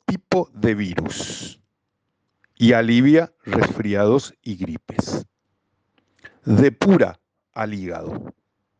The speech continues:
Combate el estrés, otra hierba más para el estrés. Regula el sistema nervioso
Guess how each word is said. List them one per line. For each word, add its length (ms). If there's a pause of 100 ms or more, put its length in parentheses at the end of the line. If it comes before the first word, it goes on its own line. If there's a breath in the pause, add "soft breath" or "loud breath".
(680)
Combate 560
el 100
estrés, 520 (400)
otra 380
hierba 320
más 180
para 240
el 80
estrés. 460 (1800)
Regula 520
el 120
sistema 540
nervioso 680